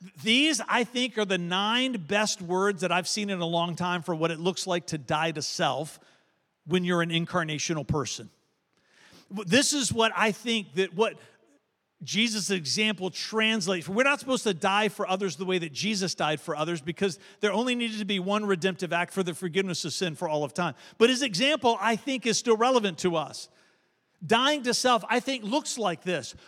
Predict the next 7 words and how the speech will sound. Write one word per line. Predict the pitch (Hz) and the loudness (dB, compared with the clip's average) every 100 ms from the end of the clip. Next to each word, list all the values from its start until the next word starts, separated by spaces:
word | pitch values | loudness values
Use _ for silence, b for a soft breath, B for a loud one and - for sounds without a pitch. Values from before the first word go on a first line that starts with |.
| B - | B 4
Are | 247 | 4
you | 262 294 | 6 4
willing | 254 302 294 220 | 4 2 2 0
to | 240 | 2
learn | 214 220 226 269 311 339 330 | 2 2 4 6 4 0 -4
from | - 254 233 | -2 -2 -2
people | 302 277 - 180 240 240 | -4 -4 -2 0 0 -2